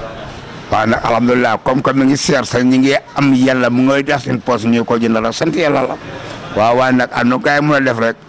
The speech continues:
Daal, wax dëgg ne yàlla, bi ñu ko wàññi woon tamit, di wax dëgg ne yàlla, dana baax parce que ñëpp amuñ.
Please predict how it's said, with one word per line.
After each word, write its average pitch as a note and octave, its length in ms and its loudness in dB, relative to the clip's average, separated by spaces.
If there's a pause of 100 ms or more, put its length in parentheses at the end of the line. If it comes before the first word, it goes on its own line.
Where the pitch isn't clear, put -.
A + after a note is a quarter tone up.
(360)
Daal, A#2 180 2
wax B2 180 2
dëgg B2 200 2
ne B2 100 4
yàlla, A2+ 160 2
bi A2+ 100 0
ñu A#2+ 40 0
ko A#2+ 100 0
wàññi A#2 260 4
woon G#2+ 220 2
tamit, A2 260 2
di G2+ 80 2
wax G2 220 2
dëgg G#2 220 -2
ne G#2 80 2
yàlla, F#2+ 240 -2 (360)
dana G#2+ 200 2
baax A2 220 2
parce G#2+ 140 -4
que A#2+ 80 0
ñëpp B2 300 2
amuñ. A2 240 2